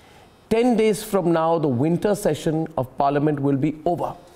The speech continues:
If parliamentarians don't move in this next one week beyond lip service, then Disha will be reduced to just another statistic,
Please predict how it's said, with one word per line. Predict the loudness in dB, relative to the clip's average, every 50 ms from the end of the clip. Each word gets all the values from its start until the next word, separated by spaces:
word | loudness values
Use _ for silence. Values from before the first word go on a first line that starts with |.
| -20 -20 -20 -20 -20 -20 -20 -20 -20 -20 -20 -20 _ -20 -8 -2 0
If | 0 0 0 -2 -4 -2
parliamentarians | 0 2 2 2 2 2 0 2 2 2 2 2 2 2 0 0 0
don't | 2 2 2 2 4 4
move | 4 4 2 0 0 0 0
in | 0 2 2
this | 2 2 0 0 0
next | 0 0 0 -2 -2 -2
one | 0 0 2 2 2
week | 2 0 0 0 0
beyond | 0 2 2 2 2 0
lip | 0 -2
service, | -2 -4 -4 -4 -2 -4 -8 -12 -12 -14 -16 -20 -20 -20 -20 -20 -20 -20 -14 -4
then | -2 0 2 2 2 2
Disha | 2 2 2 2 2 2 2 2
will | 2 2
be | 2 0 2
reduced | 2 2 2 2 0 0 0 -2 -4
to | -4
just | -4 -4 -2 -2 0 0 -2 0 0 0
another | 2 2 2 0 0
statistic, | -2 0 -2 -2 0 -2 -2 -2 -4 -4 -4 -6